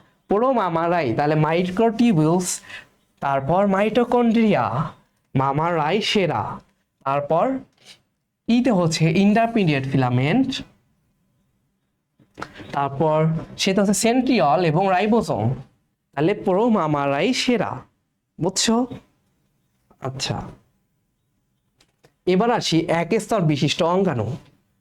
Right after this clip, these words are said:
তাহলে এক স্তর বিশিষ্ট অঙ্গাণু কাদের শুধুমাত্র একটা স্তর থাকে? তাহলে তারা হচ্ছে গোপালের কোষের মধ্যেই লোব। তাহলে এমন একটা লোক গোপাল যার কোষে কোষে লোব আছে, বলে না যে রন্ধ্রে রন্ধ্রে লোব, তাহলে আমরা বললাম কোষে কোষে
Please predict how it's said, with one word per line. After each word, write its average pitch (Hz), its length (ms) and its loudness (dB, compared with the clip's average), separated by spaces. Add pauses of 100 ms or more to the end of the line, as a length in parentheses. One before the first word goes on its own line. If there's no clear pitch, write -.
(140)
তাহলে 143 160 -2 (140)
এক 160 80 -10 (100)
স্তর 233 200 0
বিশিষ্ট 214 180 0 (100)
অঙ্গাণু 151 240 0 (100)
কাদের 165 280 0
শুধুমাত্র 180 280 0 (160)
একটা 180 160 -8 (140)
স্তর 131 180 -2 (120)
থাকে? 123 240 -4 (200)
তাহলে 151 280 -2
তারা 151 220 -2
হচ্ছে 180 300 -2 (680)
গোপালের 226 440 0 (120)
কোষের 233 360 2
মধ্যেই 226 380 2
লোব। 131 200 0 (680)
তাহলে 143 240 -2
এমন 185 180 0
একটা 208 200 -2
লোক 214 100 2 (120)
গোপাল 208 380 0 (260)
যার 190 200 0
কোষে 247 280 0
কোষে 220 220 2
লোব 147 180 2
আছে, 131 120 -4 (100)
বলে 277 220 2
না 175 120 0
যে 160 140 0
রন্ধ্রে 208 280 0
রন্ধ্রে 202 340 2
লোব, 123 100 0 (140)
তাহলে 160 220 -2
আমরা 170 180 0
বললাম 202 180 2 (400)
কোষে 226 320 0
কোষে 143 220 -2